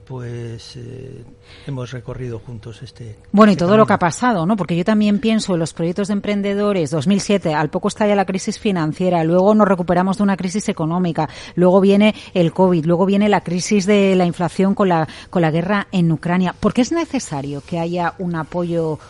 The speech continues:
Speaker 2: pública, una red pública y un Madrid Emprende, eh, para apoyar a las nuevas ideas que están por surgir o algunas que han surgido pero necesitan un apoyo, a veces de coworking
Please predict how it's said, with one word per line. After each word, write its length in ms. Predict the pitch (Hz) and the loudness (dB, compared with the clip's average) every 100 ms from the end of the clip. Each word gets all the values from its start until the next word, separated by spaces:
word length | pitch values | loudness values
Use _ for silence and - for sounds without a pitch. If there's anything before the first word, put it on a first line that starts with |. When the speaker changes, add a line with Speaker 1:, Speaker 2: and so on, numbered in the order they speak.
| - - | -18 -6
Speaker 2:
pública, 680 | 196 180 160 - 156 147 - | -4 -2 -6 -6 -6 -4 -4
una 260 | 185 185 | -4 -2
red 220 | 175 175 170 - | -2 -4 -6 -6
pública 800 | 185 180 175 156 165 151 151 - | -4 -2 -2 -2 -2 -2 -2 -6
y 160 | 190 185 | -4 0
un 100 | 185 | 0
Madrid 360 | 170 160 180 - - | 0 0 -2 -4 -6
Emprende, 720 | 180 160 - 180 180 165 156 - - - | -4 -2 -2 -4 -2 -4 -4 -8 -16 -8
eh, 160 | 160 143 _ - | -8 -8 _ -2
para 180 | 175 160 | 0 0
apoyar 340 | 165 160 156 | -2 -2 -2
a 60 | 143 | -4
las 180 | 139 | -6
nuevas 380 | 175 160 147 - | -6 -4 -4 -6
ideas 420 | 160 165 160 151 | -8 -6 -6 -8
que 140 | - 165 | -8 -8
están 240 | - 180 | -6 -8
por 140 | 190 160 | -8 -8
surgir 360 | 214 - 339 | -8 -6 -4
o 80 | 285 | -4
algunas 340 | 156 190 190 | -4 -6 -6
que 120 | - 180 | -6 -8
han 80 | |
surgido 420 | 180 190 - 202 233 | -6 -10 -8 -6 -6
pero 160 | 165 | -6
necesitan 460 | 160 156 139 160 180 | -8 -10 -10 -8 -8
un 100 | 165 | -8
apoyo, 300 | 151 214 202 | -8 -6 -4
a 20 | |
veces 180 | 151 160 | -6 -8
de 120 | 156 | -8
coworking 520 | 151 151 190 - 170 | -8 -8 -10 -10 -14